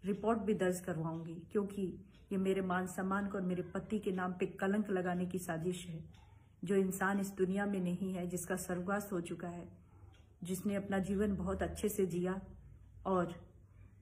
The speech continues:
एक नेचुरल डेथ उनकी हुई, उसको सुसाइड के नाम पे उन, उन पे,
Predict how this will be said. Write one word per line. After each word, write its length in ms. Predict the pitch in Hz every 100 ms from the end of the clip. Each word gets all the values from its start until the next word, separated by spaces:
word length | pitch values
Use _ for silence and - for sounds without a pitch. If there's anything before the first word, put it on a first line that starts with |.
| - - - - - - -
एक 200 | 214 190
नेचुरल 580 | 196 202 - 247 247 202
डेथ 280 | 208 208 220
उनकी 260 | 196 -
हुई, 460 | 185 175 175 190 - -
उसको 400 | 190 - 214 180 160 - - - - - - - - - - - - - - - - -
सुसाइड 560 | 226 - 233 254 226
के 100 | 233
नाम 280 | 220 202 208
पे 120 | 202
उन, 200 | 196 196 - - - - -
उन 160 | 226 226
पे, 200 | 240